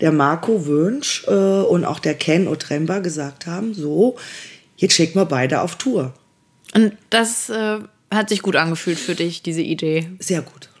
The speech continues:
Speaker 1: Denn es war eigentlich so, die letzte Zeit immer so mal mein Traum. Ich, ich genieße das, wenn ich bei den beiden bin.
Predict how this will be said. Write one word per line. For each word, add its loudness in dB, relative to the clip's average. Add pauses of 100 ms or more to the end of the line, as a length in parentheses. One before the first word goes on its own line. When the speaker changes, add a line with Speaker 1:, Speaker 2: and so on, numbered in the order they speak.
(560)
Speaker 1:
Denn 2
es -4
war 2
eigentlich 2
so, 2 (1800)
die 8
letzte 4
Zeit 0
immer 2
so 0
mal 2
mein -2
Traum. -2
Ich, -12
ich -8
genieße 6
das, -4
wenn -2
ich -8
bei -2
den -2
beiden -6
bin. -8